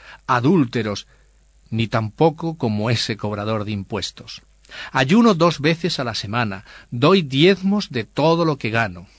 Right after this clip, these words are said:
Mas el cobrador de impuestos, de pie y a bastante distancia,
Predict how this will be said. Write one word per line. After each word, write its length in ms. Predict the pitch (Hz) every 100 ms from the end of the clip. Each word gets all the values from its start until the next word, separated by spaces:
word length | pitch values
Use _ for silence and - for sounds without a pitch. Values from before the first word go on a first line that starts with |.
| _ _ _ _ _ _ _ _ _ _ - - _
Mas 220 | 110 -
el 80 | 95
cobrador 460 | - 98 101 147 147
de 60 |
impuestos, 760 | 127 104 104 - - - - _ _ _ _ _ _ _
de 160 | 104 95
pie 400 | - 127 110 - _ _ _
y 60 | -
a 60 |
bastante 500 | 101 101 - 156 160
distancia, 720 | 131 110 - 101 87 98 90